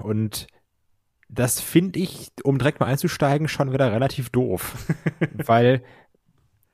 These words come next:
das wirkt jetzt wieder so, als würd man ein Programm aufbauen, so halbgar, weil wir müssen ja noch Sachen zu Ende bringen.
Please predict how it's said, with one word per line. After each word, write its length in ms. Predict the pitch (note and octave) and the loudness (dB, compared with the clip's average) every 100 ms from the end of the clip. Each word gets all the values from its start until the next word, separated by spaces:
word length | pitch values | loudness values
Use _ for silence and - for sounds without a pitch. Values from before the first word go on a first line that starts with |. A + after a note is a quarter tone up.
| _ - | _ -6
das 380 | A2+ G2+ G2+ G#2 | -2 -2 -4 0
wirkt 300 | C3+ D#3+ E3+ | 0 2 0
jetzt 240 | D3+ C#3+ | -2 -2
wieder 220 | D3 D3+ | 0 0
so, 160 | C#3 D3+ | 2 2
als 160 | B2 | 2
würd 140 | C3+ - | -2 -2
man 140 | B2+ | -2
ein 40 | A2+ | -2
Programm 460 | - G2 B2 D#3 | -4 -4 0 2
aufbauen, 760 | D3+ E3 D3 D#3 C#3+ D3+ D3 A#2 | 4 2 2 4 6 4 2 -4
so 360 | G#2+ A2+ G#2+ | -2 0 0
halbgar, 880 | G2 - A2+ C3 D#3+ - D#3 D3 C#3 | -2 -6 -2 0 0 2 4 6 6
weil 180 | B2 A#2 | 4 4
wir 80 | A#2+ | 0
müssen 240 | B2 C#3 | -2 -2
ja 80 | A#2 | 0
noch 100 | G#2 | 0
Sachen 260 | A#2 A2+ | -2 -4
zu 140 | - - | -4 -4
Ende 300 | A#2 D#3+ E3+ | 0 0 0
bringen. 580 | D3+ C#3+ D#3 D#3 D#3 | 0 2 2 0 -2